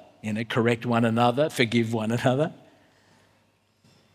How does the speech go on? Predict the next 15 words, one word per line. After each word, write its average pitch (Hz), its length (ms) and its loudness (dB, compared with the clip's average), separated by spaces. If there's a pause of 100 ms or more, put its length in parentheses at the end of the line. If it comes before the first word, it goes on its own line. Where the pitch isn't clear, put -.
(180)
But 123 140 0
I 120 60 2
tell 143 200 2
you, 131 80 4
it's 123 200 0
always 127 500 2
more 117 380 0
painful 113 480 -2
when 107 160 2
the 107 80 -2
wounds 117 440 -2
come 107 300 -4
from 107 260 -6
your 101 120 -4
beloved 101 500 -6